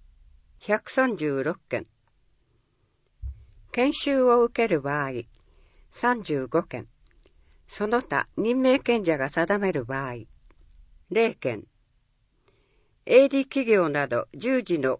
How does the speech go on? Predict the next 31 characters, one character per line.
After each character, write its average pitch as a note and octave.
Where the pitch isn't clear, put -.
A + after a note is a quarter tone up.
許 F#3+
可 A#3
状 G3
況。 G#2+
許 A3
可 C4+
件 B3+
数 -
三 A3
件。 A2+
許 A3
可 B3+
事 A#3+
例、 C3
農 B3
林 C4
業 C#3+
セ B3+
ン C4+
サ B3
ス -
指 G#3
導 D3
員。 F#2+
職 C4
員 A3+
の D3
福 -
祉 F#3+
及 E3+
び B2+